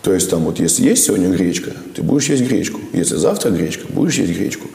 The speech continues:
Если послезавтра гречка, ты будешь есть гречку. А когда мы начали работать на картошке, выращивать картошку, то была картошка, с утра была картофельная каша, потом жареная картошка и пюре.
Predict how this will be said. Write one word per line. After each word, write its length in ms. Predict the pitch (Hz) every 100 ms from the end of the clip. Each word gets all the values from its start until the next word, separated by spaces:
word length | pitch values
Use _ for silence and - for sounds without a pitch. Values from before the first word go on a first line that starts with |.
| - -
Если 200 | 95 -
послезавтра 340 | - 90 - -
гречка, 320 | 165 - -
ты 100 | -
будешь 200 | 185 165
есть 100 | 160
гречку. 360 | 165 120 - - - -
А 80 | 101
когда 220 | 117 127 147
мы 100 | 147
начали 280 | 143 135
работать 420 | 135 135 139 131 123
на 320 | 123 120 120
картошке, 560 | 120 113 185 202 -
выращивать 340 | 104 104 104 98
картошку, 440 | 113 - 214 -
то 120 | - 104
была 180 | 170
картошка, 520 | 220 180 175 - - - - - - -
с 100 | -
утра 240 | 151 135
была 160 | - -
картофельная 520 | 117 117 104 90 87
каша, 320 | 87 82 -
потом 300 | 82 - 107
жареная 320 | 95 - 82
картошка 400 | 90 95 - -
и 40 | -
пюре. 340 | 190 160 98